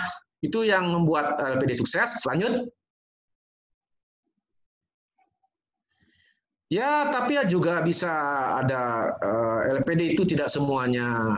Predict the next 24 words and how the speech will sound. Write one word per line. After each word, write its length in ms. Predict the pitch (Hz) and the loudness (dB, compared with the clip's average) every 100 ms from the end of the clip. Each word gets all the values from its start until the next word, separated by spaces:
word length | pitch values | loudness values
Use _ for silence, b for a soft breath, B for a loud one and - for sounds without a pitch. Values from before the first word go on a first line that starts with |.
| - | -4
sehat, 560 | - 110 160 269 - - _ _ _ | -6 -2 -2 -2 -4 -12 _ _ _
ada 240 | 113 120 120 | -2 -2 0
juga 240 | 123 120 | 0 0
yang 160 | 113 107 | 0 2
tidak 240 | 107 101 | 0 0
sehat, 400 | - 110 185 - - | -4 -4 -4 -4 -4
ada 240 | 113 107 | -2 0
juga 240 | 104 110 107 | 0 0 2
yang 80 | |
gagal. 480 | 101 95 - 254 285 - _ _ _ _ _ _ _ _ - | 2 2 0 0 -2 -4 _ _ _ _ _ _ _ _ -2
Ya, 480 | 143 185 254 262 220 - _ _ _ _ | 0 0 0 0 -2 -6 _ _ _ _
penyebabnya 760 | 185 190 233 269 247 240 285 285 - _ _ _ _ - | 0 2 2 2 2 2 0 -4 -8 _ _ _ _ -4
ya 240 | 113 117 | -2 0
karena 560 | 127 113 117 117 107 - | 0 0 0 0 0 -2
sumber 320 | - 117 113 | 0 0 2
daya 160 | 113 117 | 0 0
manusia, 440 | 123 233 - 131 - _ _ _ | 0 0 0 -2 -6 _ _ _
ya, 320 | - 180 269 - - | -2 0 -2 -6 -6
karena 240 | 113 117 117 | -4 -2 -2
kepemimpinan, 640 | 127 147 147 180 160 151 | 0 2 2 2 2 0
leadership, 640 | 131 151 175 - 262 254 - _ _ - | 0 0 0 -2 -2 -2 -6 _ _ -2
ya, 320 | 147 269 - - | -2 -2 -6 -6
sangat 320 | 151 143 143 - | -2 -2 -4 -2
mempengaruhi. 600 | 143 151 190 226 170 151 | 0 0 0 2 0 -2